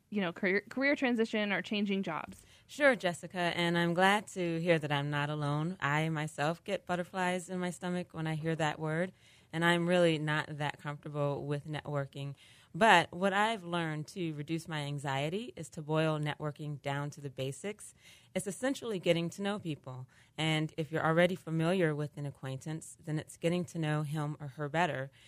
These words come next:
Speaker 2: And we do that all the time when we go to church or when we're at the grocery store, at P T A meetings,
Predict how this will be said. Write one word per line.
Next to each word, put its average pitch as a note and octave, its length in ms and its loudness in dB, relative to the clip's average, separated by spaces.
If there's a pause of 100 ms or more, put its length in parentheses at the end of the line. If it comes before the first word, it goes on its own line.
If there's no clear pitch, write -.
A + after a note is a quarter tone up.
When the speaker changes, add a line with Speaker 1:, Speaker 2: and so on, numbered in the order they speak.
(160)
Speaker 2:
And E3+ 80 -2
we G3 120 0
do F#3+ 160 0
that D#3+ 200 2
all D3 160 0
the D3 80 -6
time D3+ 420 -2
when D3+ 120 -2
we C3+ 100 -6
go B2+ 140 -8
to C#3 100 -16
church F3+ 540 -4
or C#3+ 100 -8
when C#3 140 -4
we're C3+ 80 -6
at C#3 160 -8
the C3 80 -14
grocery D3 400 -6
store, D#3+ 500 -2
at B2+ 140 -12
P D3 160 -10
T D3 220 -6
A D#3 100 2
meetings, D#3+ 440 -2